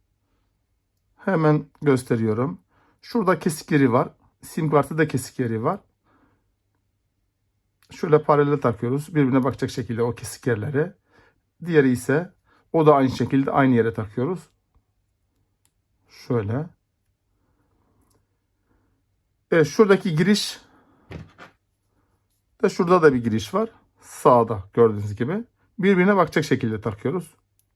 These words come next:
Şu şekilde. Eğer ki böyle takarsanız zorladığınız zaman sim yuvası zarar görür. Bilginiz olsun. Evet, şu şekilde gördüğünüz gibi.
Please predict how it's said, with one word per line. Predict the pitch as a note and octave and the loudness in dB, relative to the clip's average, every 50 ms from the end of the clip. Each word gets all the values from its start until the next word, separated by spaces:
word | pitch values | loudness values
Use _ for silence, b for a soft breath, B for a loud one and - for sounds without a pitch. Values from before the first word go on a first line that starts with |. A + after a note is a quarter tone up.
| _ _ _ | _ _ _
Şu | _ - - - - | _ -20 -20 -20 -10
şekilde. | - C#3+ A#2+ - - G#2+ G2+ G#2+ A#2+ D3 - - _ _ _ b b b b b b b b b b b b _ _ _ _ | -8 -8 -8 -6 -6 -6 -4 -4 -4 -4 -6 -10 _ _ _ b b b b b b b b b b b b _ _ _ _
Eğer | - D#3 F3+ F#3 F3+ | 2 4 4 4 2
ki | - E3 C#3 | 0 0 2
böyle | C#3 D#3+ D#3+ D#3 C3+ - - _ _ _ | 4 4 4 4 2 0 -6 _ _ _
takarsanız | - C#3 C#3+ - G#3 G3 - - D#3+ F3+ G3 - - - _ _ _ _ _ _ _ _ _ _ _ _ _ _ _ _ _ _ _ _ _ _ _ _ _ _ _ _ _ _ _ _ _ _ _ _ _ _ _ _ _ _ _ _ _ _ _ _ _ _ _ _ _ _ _ _ _ _ _ _ _ _ _ _ _ _ _ _ _ _ _ _ _ _ _ _ _ - | -6 -2 2 2 2 2 2 0 -2 -2 -2 -6 -12 -18 _ _ _ _ _ _ _ _ _ _ _ _ _ _ _ _ _ _ _ _ _ _ _ _ _ _ _ _ _ _ _ _ _ _ _ _ _ _ _ _ _ _ _ _ _ _ _ _ _ _ _ _ _ _ _ _ _ _ _ _ _ _ _ _ _ _ _ _ _ _ _ _ _ _ _ _ _ -10
zorladığınız | C#3 C3+ D#3 E3 E3 D#3+ D#3 D#3+ F3 D#3 | 0 2 4 4 4 2 2 0 -2 2
zaman | C#3 C3+ C3 D#3+ - B3+ C4+ - _ _ _ _ _ _ - | 2 4 4 4 2 0 -4 -10 _ _ _ _ _ _ -18
sim | - - - E3+ D#3+ | -18 -8 -4 0 2
yuvası | D3+ C#3 C3 B2+ - A3 F3+ | 4 4 4 2 2 0 2
zarar | D3+ C#3 B2+ A#2+ A#2 | 4 4 6 4 4
görür. | G#2 G#2+ A2 C3+ F3+ F3 - _ _ _ _ _ _ _ _ _ _ _ _ _ _ _ _ _ - | 2 0 -2 -2 -4 -6 -10 _ _ _ _ _ _ _ _ _ _ _ _ _ _ _ _ _ -4
Bilginiz | D#3 D3 C#3 B2 A#2 G#2+ A2+ | -2 2 2 2 2 2 0
olsun. | G#2+ G#2 - - F3+ G#3+ A#3 - _ _ - | -4 -4 -4 -4 -4 -4 -6 -8 _ _ -2
Evet, | D#3+ B2+ A2 G#2+ | -2 0 0 -2
şu | G2 - - - | -6 -12 -16 -4
şekilde | - - B2 - A2 G2+ A2 G2 F#2 - _ _ _ _ _ _ _ _ _ _ _ | -2 -2 -2 0 -4 -6 -6 -6 -8 -10 _ _ _ _ _ _ _ _ _ _ _
gördüğünüz | - A#2+ G#2+ G#2 A#2 G2+ F#2+ | -2 -2 -2 -2 -6 -8 -6
gibi. | A2+ A#2 A2 - E2+ D#2 | -8 -8 -6 -6 -8 -10